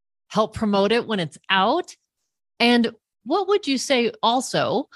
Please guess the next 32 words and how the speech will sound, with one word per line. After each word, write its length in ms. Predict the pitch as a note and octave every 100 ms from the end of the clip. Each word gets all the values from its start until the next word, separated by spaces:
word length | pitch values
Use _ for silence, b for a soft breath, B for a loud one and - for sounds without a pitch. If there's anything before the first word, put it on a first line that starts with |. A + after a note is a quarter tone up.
| B _
um, 180 | G3 F#3+
how 200 | F#3 D4+
can 180 | F4+ F#4+
people 640 | - C4+ A#3+ A3 A3 - _ -
contact 640 | A3 D#4+ - - - -
you? 200 | - -
Say 180 | - G#3+
that 160 | A3+
someone 300 | - G3+ G#3
wants 220 | F#3+ F#3 -
to, 100 | G3
'cause 100 | E3+
I 80 | F3+
know 140 | F3+
you're 160 | F3+ E3+
a 60 |
ted 220 | D#3 E3+ F3
X 240 | B3 -
coach 420 | - A#3 A3+ -
as 140 | E3 D#3+
well, 580 | G#3 G#3 G#3 G#3 G#3 G3 _ _ -
speaking 460 | - G#3 F#3 G#3
coach. 440 | G3 G#3+ G3+ G3+ -
So 160 | F3+
how 160 | E3 A#3+
do 60 |
people 260 | C#4 B3 B3
get 120 | G#3+
a 40 | F#3+
hold 220 | G#3 A3+
of 100 | F#3+
you? 200 | -